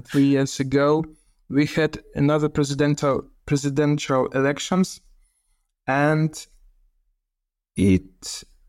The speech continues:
we used to think that it's going to be nothing special. It's going to be as usual, so Lukashenko will falsificate the results,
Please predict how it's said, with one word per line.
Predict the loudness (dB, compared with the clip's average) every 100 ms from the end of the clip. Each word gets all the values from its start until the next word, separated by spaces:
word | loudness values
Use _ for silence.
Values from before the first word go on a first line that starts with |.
| _ -2
we | 2
used | 6 4 2 -2
to |
think | -2 2 2 4
that | 0 -2
it's | -6 0
going | 0 0 -2
to | -6
be | -2 2 2 2 2 2 2 0
nothing | 0 -2 0 -2
special. | -2 -2 -2 -2 -2 -2 -4 -12 _ _ _ _ _
It's | -18 -14 -8
going | -2 0 -2
to | -6
be | -2 2 4 4 2
as | 2 -2 -2
usual, | 0 2 2 -2
so | 0 2 2 0 -14 _ _ -2
Lukashenko | 0 0 -2 -2 0 2
will | 2 0
falsificate | -2 -6 -6 -6 -2 0 2 0 -2
the | 0 2 0 0 0
results, | 0 0 0 0 -2